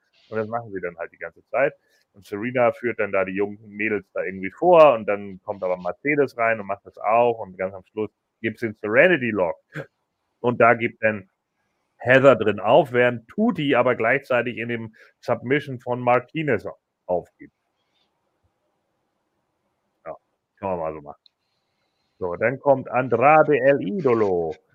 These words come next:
mit José und der tritt an gegen Frankie Kazarian, der jetzt der Heavy Metal Rebel ist. Der, sag mal, Kazarian hat auch alle drei Monate einen neuen Nickname, oder? Kann es sein?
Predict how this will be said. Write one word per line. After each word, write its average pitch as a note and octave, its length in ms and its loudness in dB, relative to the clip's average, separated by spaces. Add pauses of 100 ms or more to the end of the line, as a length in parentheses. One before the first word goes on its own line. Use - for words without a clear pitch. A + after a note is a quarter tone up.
(240)
mit A#2 180 0 (420)
José C3 600 2 (380)
und G#2+ 200 -10
der C3 160 0
tritt D#3 300 -4
an C#3+ 400 -2 (340)
gegen C3+ 640 -2 (240)
Frankie C#3+ 400 -2
Kazarian, A#2 1000 2 (340)
der A2 160 0
jetzt A#2+ 320 -2
der A#2 160 4
Heavy C3 340 2
Metal D3+ 360 4
Rebel F#2+ 500 2
ist. D#2+ 380 -18 (360)
Der, A#2+ 160 -6
sag C#3 180 -4
mal, C#3+ 100 -6
Kazarian F#3 560 4
hat D#3 140 0
auch C3+ 120 2
alle A#2 300 -4
drei G#2 240 -2
Monate G2 400 -4
einen E2+ 140 -12
neuen E2 280 -10
Nickname, D#2 480 -14
oder? A#2 240 -2
Kann A2+ 200 -8
es G2+ 100 -10
sein? C3+ 240 -6